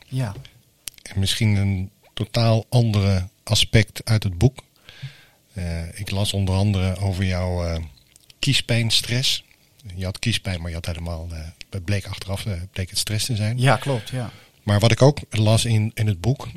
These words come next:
Speaker 2: en zonder nou alles te verklappen van het boek, want het is echt de moeite waard om het, eh, om het te lezen. En er staan nog heel veel dingen in die we niet besproken hebben. Is onder andere ook, eh, jouw tattoos.
Speaker 1: Ja, klopt.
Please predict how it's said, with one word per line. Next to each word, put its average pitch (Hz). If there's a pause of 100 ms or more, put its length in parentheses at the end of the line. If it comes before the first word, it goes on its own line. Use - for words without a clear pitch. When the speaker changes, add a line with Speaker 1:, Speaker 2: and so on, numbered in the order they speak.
Speaker 2:
en 104
zonder 113
nou 113
alles 120
te -
verklappen 107
van 127
het 110
boek, 120
want 104
het 101
is 110
echt 110
de 104
moeite 104
waard 95
om 92
het, 90
eh, 87 (100)
om 104
het 98
te 101
lezen. 101
En 98
er 92
staan 104
nog 95
heel 107
veel 104
dingen 98
in 95
die 98
we 92
niet 104
besproken 107
hebben. 104 (1000)
Is 110
onder 117
andere 113
ook, 117
eh, - (1400)
jouw 104
tattoos. - (680)
Speaker 1:
Ja, 185 (360)
klopt. 135